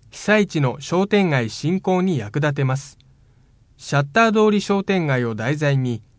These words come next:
十一月二十四日木曜、十二月五日月曜に、シャッター通り商店街脚本家である高橋正邦氏や、消費社会研究家、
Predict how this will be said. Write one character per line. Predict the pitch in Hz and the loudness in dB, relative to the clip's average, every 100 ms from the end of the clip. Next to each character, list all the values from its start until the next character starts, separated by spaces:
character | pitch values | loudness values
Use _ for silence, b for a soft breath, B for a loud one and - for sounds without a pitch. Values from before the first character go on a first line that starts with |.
| _ 127 | _ -8
十 | 117 151 | 0 0
一 | 220 214 | 0 0
月 | 202 190 190 | 0 2 0
二 | 185 | 0
十 | 151 127 | 0 -2
四 | 107 | -4
日 | - 131 | -6 -6
木 | 110 104 135 | -6 -4 -2
曜、 | 127 98 87 _ 131 | 0 -2 -10 _ -16
十 | 127 139 | -4 0
二 | 208 208 | 2 2
月 | 190 185 | 0 0
五 | 175 - | -4 -2
日 | 160 | 0
月 | 131 131 185 | 0 -2 -2
曜 | 190 143 | 0 0
に、 | 113 104 101 _ _ _ | -4 -8 -12 _ _ _
シ | - 135 | -6 -2
ャ | |
ッ | 139 - | -2 2
タ | 220 214 | 2 4
ー | 196 | 2
通 | 196 | 2
り | 185 | 0
商 | - 185 | 0 -2
店 | 185 180 143 | -2 -2 -2
街 | 110 101 | -6 -10
脚 | - 135 - | -6 -6 -2
本 | 196 190 | -2 0
家 | 175 | -2
で | 165 | 0
あ | 151 | -2
る | 113 104 - _ _ _ - | -2 -6 -10 _ _ _ -2
高 | 160 190 220 196 | 2 4 2 0
橋 | - | -2
正 | 127 123 196 | -2 0 -2
邦 | 185 151 117 | 0 -2 -2
氏 | - | -4
や、 | 113 101 - _ _ _ _ _ | -6 -8 -12 _ _ _ _ _
消 | - - 196 | -12 0 2
費 | 220 | 0
社 | - 202 | 0 0
会 | 160 127 | 2 0
研 | 104 127 151 | -2 -4 -4
究 | 143 131 | 0 -2
家、 | 123 113 | -2 -6